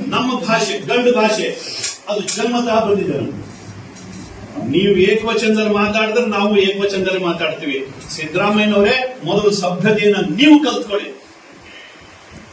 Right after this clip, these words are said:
ಸಿ-, ಸಭ್ಯತೆಯನ್ನ, ಸಂಸ್ಕೃತಿಯನ್ನ ನೀವು ಕಲ್ತ್ಕೊಳ್ಳಿ. ದುರಹಂಕಾರದ ಪತ್ರಕರ್ತರಿಗೆ, ಅಲ್ಲಿರುವಂತಹ ಶಾಸಕರಿಗೆ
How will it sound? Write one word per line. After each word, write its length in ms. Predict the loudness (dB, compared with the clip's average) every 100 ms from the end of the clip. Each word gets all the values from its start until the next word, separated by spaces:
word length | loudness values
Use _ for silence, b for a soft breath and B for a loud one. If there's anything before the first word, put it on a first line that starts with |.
| -20 -10
ಸಿ-, 280 | -6 -4 -6 -12 -20 -18 -12 -12 -8
ಸಭ್ಯತೆಯನ್ನ, 680 | -2 0 4 4 4 0 0
ಸಂಸ್ಕೃತಿಯನ್ನ 680 | -2 -2 -4 -4 -2 0 0 2
ನೀವು 220 | 4 4
ಕಲ್ತ್ಕೊಳ್ಳಿ. 580 | 2 -2 -4 -4 -6 -10 -14 -12 -2
ದುರಹಂಕಾರದ 640 | 4 4 4 0 2 2 0 -6 -8 -16 -16 -20 0
ಪತ್ರಕರ್ತರಿಗೆ, 840 | 2 2 0 2 2 2 0 0 -4 -6 -12 -12 -12 -12 -10 -2
ಅಲ್ಲಿರುವಂತಹ 520 | 2 2 2 0 0
ಶಾಸಕರಿಗೆ 960 | 0 2 4 2 0 -2 0 -2 -4